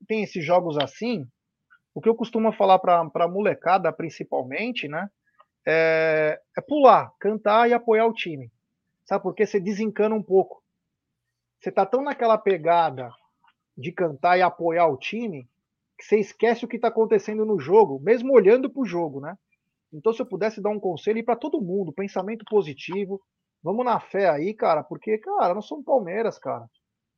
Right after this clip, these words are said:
A gente não desiste, nós somos chato pra cacete, a gente luta. Então, o que eu falo pra galera é o seguinte: pensamento positivo e o nervoso, cara. Se você tá aí no seu sofá, toma um negocinho aí, fica tranquilo, é,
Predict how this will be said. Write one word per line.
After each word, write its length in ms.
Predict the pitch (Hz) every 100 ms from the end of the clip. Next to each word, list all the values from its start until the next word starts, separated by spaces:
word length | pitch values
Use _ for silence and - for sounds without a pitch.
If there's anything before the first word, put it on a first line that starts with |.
| -
A 40 |
gente 140 | 156
não 140 | 202 214
desiste, 380 | 143 113 185 180
nós 100 | 143
somos 220 | 196 151
chato 280 | - 190 -
pra 80 | 196
cacete, 640 | - 156 - 160 180 - - _ _ -
a 40 |
gente 180 | 180 170
luta. 440 | 127 147 196 - 202 - _ _ _
Então, 280 | 156 151 240
o 60 |
que 60 | 233
eu 60 | 226
falo 180 | 233
pra 120 | 226 220
galera 120 | 226
é 20 |
o 20 |
seguinte: 280 | 214 160 - -
pensamento 500 | 214 214 196 233 -
positivo 580 | 220 151 - 220 220 220 _ - - _
e 60 | 370
o 40 |
nervoso, 540 | 311 185 151 247 196
cara. 280 | 165 147 131
Se 140 | - 214
você 200 | 226 285
tá 120 | 277
aí 60 |
no 60 | 233
seu 160 | - 247
sofá, 520 | 233 190 - 190 185
toma 240 | - 277
um 20 | 262
negocinho 720 | 254 196 - - 165 196 160
aí, 340 | 139 151 185 -
fica 180 | 196
tranquilo, 720 | 208 196 139 143 170 196 196 185 _ _ _ _ -
é, 760 | 156 156 151 147 143 135 131